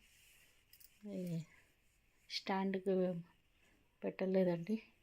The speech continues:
చేతితో పట్టుకొని తీస్తున్నాను, అందుకొరకు ఇలా వచ్చింది. ఎండుమిర్చి వేయాలండి.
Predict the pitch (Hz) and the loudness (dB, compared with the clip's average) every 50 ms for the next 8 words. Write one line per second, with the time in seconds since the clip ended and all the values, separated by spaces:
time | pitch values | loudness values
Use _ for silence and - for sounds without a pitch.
0 | _ _ _ _ _ _ _ _ _ _ _ _ _ - _ _ _ _ _ _ | _ _ _ _ _ _ _ _ _ _ _ _ _ -20 _ _ _ _ _ _
1 | _ _ _ _ _ _ _ _ _ _ _ _ _ _ _ - - 196 196 - | _ _ _ _ _ _ _ _ _ _ _ _ _ _ _ -2 -2 -2 0 -2
2 | 208 196 - 190 185 180 - 180 175 - - 190 185 185 185 - 190 185 180 - | -6 -2 0 0 0 2 0 -4 -4 -4 -4 -2 0 0 0 -2 -2 -4 -4 -4
3 | - 190 185 180 175 180 180 190 196 185 175 170 - 180 175 - _ 190 190 185 | -2 0 0 0 0 0 -2 -2 -2 -2 -2 -2 -4 -4 -6 -6 _ -6 -4 -4
4 | 180 175 180 180 - - 175 185 190 202 202 - _ _ _ _ _ _ _ _ | -2 -4 -4 -6 -6 -4 -4 -2 -2 -2 -4 -6 _ _ _ _ _ _ _ _
5 | - 190 196 196 196 202 208 214 208 - - 180 185 185 180 185 180 185 180 175 | 2 6 8 10 10 10 10 10 8 4 2 2 4 4 6 4 4 4 2 2
6 | 175 180 180 233 254 254 | 2 4 4 4 2 2